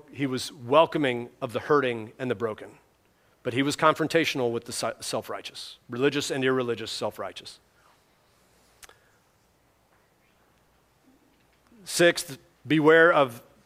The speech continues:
pearls before swine. Um, it is always the Holy Spirit that changes the heart. But this statement, has anybody heard this statement, "Pearls before, don't cast your pearls before swine"?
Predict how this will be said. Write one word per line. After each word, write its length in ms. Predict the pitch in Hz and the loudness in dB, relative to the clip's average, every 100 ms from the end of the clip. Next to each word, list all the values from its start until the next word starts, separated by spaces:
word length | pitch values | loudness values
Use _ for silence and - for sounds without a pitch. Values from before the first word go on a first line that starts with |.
| _ | _
pearls 320 | - 156 156 | 4 6 6
before 380 | - 135 147 131 | 2 -4 0 0
swine. 360 | - 127 110 92 - - _ _ _ _ _ _ _ _ _ _ _ _ _ - - | 2 2 2 -2 -10 -12 _ _ _ _ _ _ _ _ _ _ _ _ _ -20 -4
Um, 400 | 131 131 117 104 - _ _ _ _ _ _ _ - _ - _ _ _ _ _ _ _ _ _ _ _ - | 2 4 4 -2 -14 _ _ _ _ _ _ _ -20 _ -20 _ _ _ _ _ _ _ _ _ _ _ 0
it 80 | 147 | 2
is 100 | 135 | 6
always 260 | 151 170 | 6 6
the 80 | 175 | 4
Holy 200 | 156 175 | 4 2
Spirit 340 | 156 - 131 120 | 2 2 2 2
that 60 | 123 | -2
changes 340 | - 131 113 | -2 -2 -2
the 80 | 127 | -6
heart. 420 | - 113 117 - - - - - _ | -4 -4 -6 -10 -14 -16 -20 -20 _
But 120 | - 127 | -8 0
this 160 | 160 | 0
statement, 560 | - 165 139 120 131 156 | 4 2 2 0 0 2
has 140 | 135 | 2
anybody 220 | 175 185 | 4 6
heard 180 | 160 165 | 6 4
this 120 | 147 | 2
statement, 320 | - 165 156 147 | 2 2 2 0
"Pearls 260 | 151 139 | 0 0
before, 280 | 147 - 151 | -2 -2 2
don't 180 | 139 147 | 2 4
cast 240 | 151 131 | 4 2
your 60 | 139 | -2
pearls 240 | - 135 | -2 -2
before 260 | 123 - 131 | -2 -4 -4
swine"? 380 | - 131 131 | 2 2 2